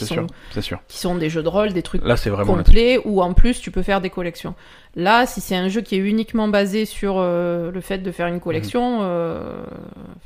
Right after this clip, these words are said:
Speaker 1: Alors voilà, comme dit,
Speaker 2: C'est,
Speaker 1: Pokémon
Speaker 2: c'est
Speaker 1: Go,
Speaker 2: un peu
Speaker 1: c'est,
Speaker 2: trop simple.
Speaker 1: c'est, c'est le pont entre les vrais jeux Pokémon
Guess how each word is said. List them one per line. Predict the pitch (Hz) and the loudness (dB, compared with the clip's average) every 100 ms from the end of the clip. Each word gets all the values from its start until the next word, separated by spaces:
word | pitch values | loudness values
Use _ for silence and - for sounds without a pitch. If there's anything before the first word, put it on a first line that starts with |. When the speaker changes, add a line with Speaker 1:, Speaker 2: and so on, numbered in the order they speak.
| - - - - - - - - - - - - - - - 113 | -20 -18 -18 -18 -18 -16 -14 -14 -18 -20 -20 -20 -20 -20 -10 -2
Speaker 1:
Alors | 113 | 0
voilà, | 120 101 - | 2 -2 -4
comme | 123 | -2
dit, | 123 147 | 0 0
Speaker 2:
C'est, | 143 | 2
Speaker 1:
Pokémon | 135 131 131 127 | 4 4 4 2
Speaker 2:
c'est | 120 | 2
Speaker 1:
Go, | 135 | 4
Speaker 2:
un | 139 | 4
peu | |
Speaker 1:
c'est, | - 117 110 | 2 -4 -4
Speaker 2:
trop | - | -8
simple. | - 190 190 - | -10 -10 -6 -4
Speaker 1:
c'est, | - 113 107 85 | -4 -4 -4 -6
c'est | - - 98 | -12 -8 -6
le | 95 95 | -6 -8
pont | - 120 113 | 0 2 2
entre | - 98 | -4 -6
les | 98 | -6
vrais | 98 113 | -4 -4
jeux | 110 | -4
Pokémon | - 104 101 104 101 | -4 -4 -4 -4 -6